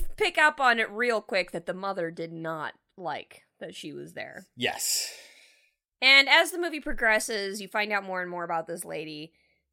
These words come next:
Speaker 1: Um, you find out that her husband died pretty recently, like, I think, like, four years ago or something.
Speaker 2: Three or something like that, yeah.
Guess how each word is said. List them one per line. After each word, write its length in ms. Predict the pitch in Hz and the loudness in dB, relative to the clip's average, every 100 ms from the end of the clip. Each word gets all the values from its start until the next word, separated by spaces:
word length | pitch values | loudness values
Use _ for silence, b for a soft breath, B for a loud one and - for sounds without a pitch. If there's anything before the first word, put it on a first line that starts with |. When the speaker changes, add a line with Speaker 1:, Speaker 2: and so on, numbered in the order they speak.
| - | -6
Speaker 1:
Um, 400 | 214 208 190 190 | 0 2 2 0
you 80 | 190 | -4
find 220 | 233 220 | -2 2
out 160 | 220 208 | 4 2
that 100 | 214 | -2
her 140 | 202 | -8
husband 560 | 208 202 208 202 196 190 | -4 -4 -4 -8 -8 -4
died 440 | 190 180 180 175 - | 0 2 0 -4 -12
pretty 200 | - 427 | -4 -2
recently, 400 | 285 226 226 220 202 | 0 -4 -6 -10 -8
like, 180 | 185 170 | -8 -8
I 80 | |
think, 120 | 180 202 | -10 -10
like, 160 | 170 | -12
four 320 | - - 285 330 | -12 -8 -6 -4
years 340 | 339 349 339 | -4 -6 -6
ago 260 | 359 359 359 | -6 -6 -6
or 140 | 370 | -6
something. 280 | 349 359 117 | -6 -6 -4
Speaker 2:
Three 280 | 127 131 131 | -4 -4 -6
or 100 | 87 | -6
something 420 | - 113 101 85 | -6 -6 -6 -14
like 180 | 73 - | -14 -16
that, 240 | 73 60 | -16 -14
yeah. 220 | 85 76 | -14 -14